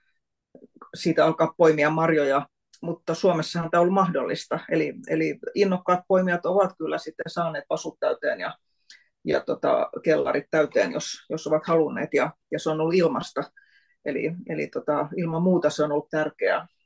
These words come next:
sellaisessa yhteiskunnassa, joka, joka niin kuin nojaa maatalouteen ja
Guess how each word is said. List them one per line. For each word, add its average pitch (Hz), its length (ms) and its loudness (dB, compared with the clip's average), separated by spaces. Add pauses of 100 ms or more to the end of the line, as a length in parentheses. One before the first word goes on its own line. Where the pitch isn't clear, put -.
(580)
sellaisessa - 540 -4
yhteiskunnassa, - 800 -4 (1500)
joka, - 380 -6 (180)
joka - 200 -8
niin 160 80 -8
kuin 160 100 -8
nojaa 147 360 -2 (300)
maatalouteen 156 760 -4
ja 85 120 -6